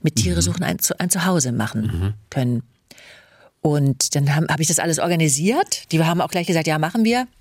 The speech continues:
Speaker 1: Und ich hatte davor schon über ein spanisches Tierheim
Speaker 2: Ja.
Speaker 1: mit Tiere suchen ein Zuhause eine Doku gemacht, äh, wo es auch furchtbar zugeht. Äh, aber diese Tötungen, ähm,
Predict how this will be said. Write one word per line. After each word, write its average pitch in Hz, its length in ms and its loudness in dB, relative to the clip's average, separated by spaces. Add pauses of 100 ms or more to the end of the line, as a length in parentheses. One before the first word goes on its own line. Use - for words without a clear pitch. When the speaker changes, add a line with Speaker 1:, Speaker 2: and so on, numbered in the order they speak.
(1000)
Speaker 1:
Und 170 380 2
ich 151 140 0
hatte 165 160 0
davor 156 240 0
schon 151 160 -2
über 139 100 2
ein 139 80 0
spanisches 151 480 0
Tierheim 175 480 0 (320)
Speaker 2:
Ja. 90 180 0 (140)
Speaker 1:
mit 160 160 2
Tiere 170 220 2
suchen 165 200 -2
ein - 160 -4
Zuhause 156 640 2
eine 156 140 2
Doku 156 260 -2
gemacht, 147 380 -2 (580)
äh, 160 200 2
wo 147 60 0
es 139 80 2
auch 135 140 -2
furchtbar - 540 -2
zugeht. 156 360 0 (440)
Äh, 165 120 4
aber 156 140 0
diese 165 220 2
Tötungen, 190 760 2 (260)
ähm, 156 760 4